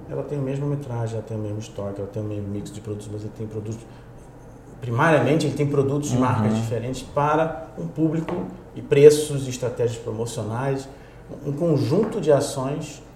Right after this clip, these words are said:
Speaker 1: que, de fato, fazem a diferença e fazem aquele público se sentir melhor entrando numa Tamoio do que <laughs> entrando numa marca de grande rede.
Speaker 2: Tá.
Speaker 1: E eu acho que esse é um modelo que, independentemente da bandeira,
Speaker 2: Uhum.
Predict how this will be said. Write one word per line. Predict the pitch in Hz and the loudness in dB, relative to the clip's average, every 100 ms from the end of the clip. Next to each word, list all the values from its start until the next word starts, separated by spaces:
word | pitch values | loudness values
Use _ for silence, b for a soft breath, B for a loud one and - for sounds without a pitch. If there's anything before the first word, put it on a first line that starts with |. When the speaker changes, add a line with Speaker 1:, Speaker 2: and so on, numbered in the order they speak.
| - - - | -20 -20 -16
Speaker 1:
que, | - 139 147 151 - | -2 2 2 0 -4
de | 123 131 | -6 -6
fato, | - 120 120 - 135 | -4 -2 -2 -2 -6
fazem | - 131 120 123 | -2 0 0 -2
a | |
diferença | - 117 120 120 | -4 -2 -2 -4
e | 139 | -6
fazem | - 127 127 | -4 -2 -2
aquele | 123 135 127 | -4 -6 -6
público | - 123 120 - | -6 -6 -6 -10
se | |
sentir | - - 120 120 120 | -12 -8 -6 -4 -4
melhor | 127 123 104 95 90 - - - | -2 0 0 0 -2 -10 -18 -10
entrando | 117 113 117 107 104 | -8 -6 -6 -6 -6
numa | 104 104 | -8 -6
Tamoio | 117 107 104 120 - B B - | -6 -4 -4 -4 -6 B B -10
do | 120 | -10
que | - 147 | -6 -4
<laughs> | |
entrando | 127 123 117 113 | -4 -4 -4 -2
numa | 113 120 117 | -2 -2 -2
marca | 110 107 117 | -2 -4 -6
de | 117 | -6
grande | 110 113 120 | -4 -4 -6
rede. | 98 92 - | -8 -10 -4
Speaker 2:
Tá. | 104 98 92 - - - | -2 -2 -4 -10 -16 -8
Speaker 1:
E | 107 | 0
eu | 117 | 2
acho | 120 | 2
que | 147 | 2
esse | 151 156 | 4 4
é | |
um | |
modelo | 151 143 147 | 4 10 8
que, | 147 147 151 B B B - - | 8 0 -2 B B B -18 -6
independentemente | 160 151 156 143 143 143 135 139 139 | 0 2 4 4 4 2 0 -2 4
da | 139 | 4
bandeira, | 131 131 113 123 123 131 185 220 | 6 2 2 0 2 4 4 2
Speaker 2:
Uhum. | 139 160 165 165 | -2 -2 -2 -4